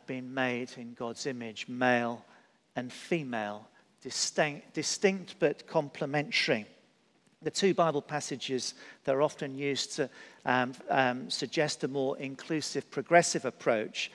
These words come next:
are Acts ten and Acts fifteen, both of which I've been, um, preaching on over the last few weeks. In Acts ten, a few weeks ago, I quoted verse thirty-four. "God does not show favoritism,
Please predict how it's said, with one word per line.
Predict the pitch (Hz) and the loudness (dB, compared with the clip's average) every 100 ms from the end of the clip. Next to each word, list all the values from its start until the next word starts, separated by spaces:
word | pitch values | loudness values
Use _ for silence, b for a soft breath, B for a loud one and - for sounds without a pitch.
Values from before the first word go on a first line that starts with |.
| B B | B B
are | 131 | 0
Acts | 147 - - | 2 0 -4
ten | - 185 160 127 196 208 b b b b _ _ | 0 8 10 8 2 -10 b b b b _ _
and | 139 135 | 0 2
Acts | 147 139 - - - b b _ | 2 0 -4 -10 -10 b b _
fifteen, | - 160 - - 165 123 113 123 b b _ | -2 -2 -2 4 4 4 -2 -12 b b _
both | 165 175 - | 6 6 2
of | 135 | 0
which | 143 - - - - b b b _ | 0 0 -2 -4 -4 b b b _
I've | 135 135 123 _ | 0 0 -2 _
been, | 139 127 123 - | 0 0 -2 -2
um, | 123 117 - - _ _ | 0 0 -6 -16 _ _
preaching | - 143 - - 151 | -4 -2 2 2 2
on | 131 | 0
over | 120 120 | 0 0
the | 117 | 2
last | 117 117 - | 0 -2 -6
few | 131 117 | -4 -2
weeks. | 117 113 - - - B B | 0 -2 -4 -10 -14 B B
In | 139 | -2
Acts | 170 170 - | 0 0 -6
ten, | - 180 143 | 4 4 4
a | |
few | - 156 139 | 0 -2 2
weeks | 147 - 143 | 0 0 -4
ago, | 120 127 120 | 4 4 4
I | 127 | 0
quoted | - 151 139 - 117 | 0 2 2 -2 -2
verse | 135 123 | -2 -2
thirty-four. | - 139 120 117 - 185 117 131 - B B B B B - | -2 -2 -2 -8 2 4 6 4 -2 B B B B B 2
"God | 190 196 | 4 4
does | 214 | -2
not | 226 190 | -2 -6
show | - 190 156 | -2 2 2
favoritism, | - 196 185 131 - 139 - 113 139 | 4 6 6 4 -2 -4 -2 -6 -8